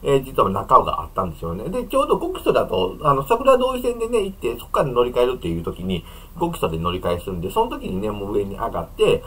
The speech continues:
えー、中尾で一飯食って、大学に行くか帰るかとかっていう風にしとった時期があるんで。なんで、そん、大学時代に一番間違いなくダントツで食っとったのは中尾ですね。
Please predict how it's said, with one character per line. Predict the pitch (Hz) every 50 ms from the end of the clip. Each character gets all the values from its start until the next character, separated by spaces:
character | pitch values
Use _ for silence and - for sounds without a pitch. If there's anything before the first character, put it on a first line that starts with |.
| - - - -
え | 123
ー、 | 113 107
中 | - 104 104 - 120 101
尾 | 92
で | 80 78
一 | - - - - 101
飯 | - 98 87 78 -
食 | - - - 82
っ |
て、 | - - - - 247 202 - - - - - -
大 | - 110 110 98
学 | 92 85 - 90 85
に | 82 82
行 | - -
く | - - -
か | - - 90 85
帰 | 87
る | - -
か | - - 78
と | - -
か | -
っ | - -
て | - 104
い | 147 180
う | 196
風 | 190 196 220
に | - -
し | -
と | - -
っ | -
た | - 78 80 78
時 | 78 -
期 | - -
が | 78 71
あ | 71
る | 78 78
ん | 76 78
で。 | 78 78 76 - - - - - - - - - - - - - - - - - - - - - - - - - - - - - - - - - - - - - - - - - -
な | - 165 185
ん | 196 208
で、 | 202 202 208 190 - - - 139 - - - - - -
そ | 156 - 233 226
ん、 | 240 233 214 208 175 - - 175
大 | 170 226 269
学 | 269 269 - 269
時 | 262 254 269
代 | 262 214 202
に | 208 180
一 | 165 - -
番 | 185 214 214 - -
間 | - 175 170 175 175
違 | - 190 175
い | 156
な | 135
く | - - 95 92 90 87 90 90 87 82 80
ダ | - 135
ン | 165 170
ト | - 185 190
ツ | 180
で | 170
食 | 170 - - 160
っ |
と | - - -
っ | -
た | 165
の | 165 226 190
は | - 92
中 | 147 147 - - - 92
尾 |
で | 80 78
す | - -
ね。 | 73 67 - -